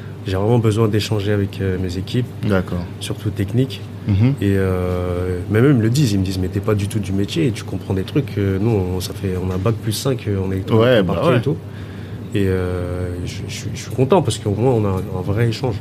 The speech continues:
Speaker 1: Je
Speaker 2: Mhm.
Speaker 1: comprends, oui, je comprends très, très bien techniquement comment ça se passe. C'est juste
Speaker 2: Mhm.
Speaker 1: que je, j'ai pas, je prends pas le temps de le, de le faire, en fait. Je prends pas le temps.
Speaker 2: D'accord.
Speaker 1: Euh,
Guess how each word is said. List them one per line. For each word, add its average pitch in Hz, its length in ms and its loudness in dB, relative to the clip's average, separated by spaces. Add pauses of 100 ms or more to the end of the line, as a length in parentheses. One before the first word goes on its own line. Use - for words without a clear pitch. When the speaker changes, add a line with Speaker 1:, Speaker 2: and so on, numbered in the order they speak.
(120)
Speaker 1:
Je - 40 4
Speaker 2:
Mhm. 202 400 8
Speaker 1:
comprends, 95 220 6
oui, - 80 6
je - 80 -2
comprends - 260 -4
très, 104 180 -2
très 123 160 0
bien 123 140 2
techniquement 110 480 -2
comment 104 160 -4
ça 107 120 -8
se 104 60 -8
passe. - 260 -8
C'est 110 80 -2
juste 101 160 4
Speaker 2:
Mhm. 92 60 2
Speaker 1:
que 107 60 4
je, 95 140 -2 (720)
j'ai - 100 -6
pas, - 140 -6
je - 100 -8
prends 95 160 -4
pas 131 160 2
le 120 40 0
temps 117 160 2
de 101 80 -2
le, 101 100 2
de 95 380 -2
le 101 80 -4
faire, - 200 -4
en 90 40 -6
fait. - 200 -10
Je - 80 -12
prends 104 140 2
pas 95 180 4
le 95 60 0
temps. - 100 -8
Speaker 2:
D'accord. 92 180 -2 (560)
Speaker 1:
Euh, 117 40 4